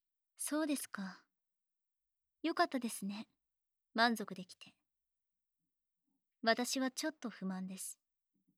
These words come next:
もっと遠くまで精子飛ぶと思ったのに、期待外れでした。あ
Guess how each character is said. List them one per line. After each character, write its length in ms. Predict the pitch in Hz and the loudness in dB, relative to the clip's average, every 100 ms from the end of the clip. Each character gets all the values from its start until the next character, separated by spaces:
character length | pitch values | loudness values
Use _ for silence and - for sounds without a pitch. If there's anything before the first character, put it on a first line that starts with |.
| _ _ _ _ _ _ - | _ _ _ _ _ _ 4
も 160 | 240 | 6
っ 80 | 247 | 6
と 140 | 208 | 4
遠 200 | 196 254 | 4 6
く 120 | 262 269 | 6 6
ま 100 | 240 | 6
で 100 | 202 | 4
精 220 | - 240 | 2 4
子 120 | - | 4
飛 120 | 233 | 2
ぶ 80 | 226 | 0
と 140 | 226 | 2
思 140 | 208 208 | 2 0
っ 20 | |
た 180 | - 190 | 0 -2
の 100 | 175 | -2
に、 320 | 165 185 - _ _ _ - | -2 -6 -10 _ _ _ -14
期 140 | - | 2
待 200 | - 214 | 8 8
外 260 | 226 247 262 | 8 6 4
れ 80 | 208 | 2
で 80 | 170 | -2
し 100 | - | -6
た。 300 | 156 - - _ _ _ _ _ _ _ _ _ _ _ _ _ _ _ _ _ _ _ _ _ _ _ _ _ _ | -8 -12 -18 _ _ _ _ _ _ _ _ _ _ _ _ _ _ _ _ _ _ _ _ _ _ _ _ _ _
あ 340 | 294 277 202 | 4 4 4